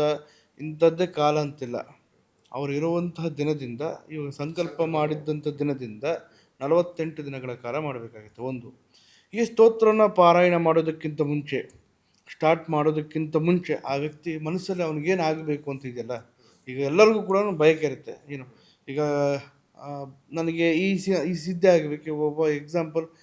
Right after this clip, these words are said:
ನಾನು ಎಕ್ಸಾಮಲ್ಲಿ ಪಾಸ್ ಆಗ್ಬೇಕು ಅಂತ ಒಂದು, ಇನ್ನೊಂದು ನಂಗೆ ಮದುವೆ ಆಗಬೇಕು ಅಂತ ಒಂದು ಮನೋಕಾಮನೆಗಳು ಏನ್ ಇರುತ್ತಲ್ಲ, ಅದನ್ನ ಸಂಕಲ್ಪ ಮಾಡ್ಕೊಬೇಕಾಗುತ್ತೆ. ಒಂದು, ಒಬ್ರಿಗೆ ಮನೇಲಿ ನೆಮ್ಮದಿ ಸಿಗಬೇಕು ಅಂತ ಇರುತ್ತೆ,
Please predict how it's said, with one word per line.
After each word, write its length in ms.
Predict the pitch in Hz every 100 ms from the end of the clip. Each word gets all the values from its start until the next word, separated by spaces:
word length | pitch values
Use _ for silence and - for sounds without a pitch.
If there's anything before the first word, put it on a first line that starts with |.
| _ _
ನಾನು 120 | 165 170
ಎಕ್ಸಾಮಲ್ಲಿ 380 | 160 196 180
ಪಾಸ್ 260 | 165 160 160
ಆಗ್ಬೇಕು 560 | 147 135 127 127 127 - _ -
ಅಂತ 140 | 147
ಒಂದು, 340 | 139 127 123 117 _ _ _ - _
ಇನ್ನೊಂದು 200 | 170 190
ನಂಗೆ 140 | 196 180
ಮದುವೆ 220 | 175 196
ಆಗಬೇಕು 520 | 175 156 147 135 131
ಅಂತ 220 | 127 127
ಒಂದು 640 | - 139 139 - _ _ 156
ಮನೋಕಾಮನೆಗಳು 720 | 185 180 175 151 135 127 127
ಏನ್ 120 | 127
ಇರುತ್ತಲ್ಲ, 540 | 127 127 131 196 220 _ _ _ _ -
ಅದನ್ನ 240 | 165 196
ಸಂಕಲ್ಪ 520 | 202 175 180 185 175 170
ಮಾಡ್ಕೊಬೇಕಾಗುತ್ತೆ. 960 | 147 123 127 120 110 110 107 _ 107 _ _ -
ಒಂದು, 280 | 151 165
ಒಬ್ರಿಗೆ 500 | 165 156 156 160 160
ಮನೇಲಿ 300 | 156 156 151
ನೆಮ್ಮದಿ 260 | 139 143 147
ಸಿಗಬೇಕು 460 | - 135 131 127 127
ಅಂತ 180 | 120
ಇರುತ್ತೆ, 380 | 120 117 - 120